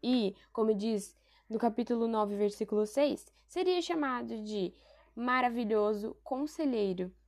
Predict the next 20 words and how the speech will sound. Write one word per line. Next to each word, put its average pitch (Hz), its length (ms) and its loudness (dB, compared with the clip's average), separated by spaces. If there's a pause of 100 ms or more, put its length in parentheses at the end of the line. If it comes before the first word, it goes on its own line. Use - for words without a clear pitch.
Deus 233 420 2
Forte, 190 560 2 (220)
Pai 233 220 2
da 311 80 2
Eternidade 220 760 2 (220)
e 330 80 0
Príncipe 233 420 -4
da 247 120 2
Paz. - 440 0 (920)
Mas 269 340 4
talvez 311 520 8
deveríamos 294 580 4
incluir 302 420 2
as 311 120 -2
palavras 294 580 4
em 262 160 2
Isaías 220 380 0
cinquenta 202 360 -6
e 190 60 -4
três. - 500 -8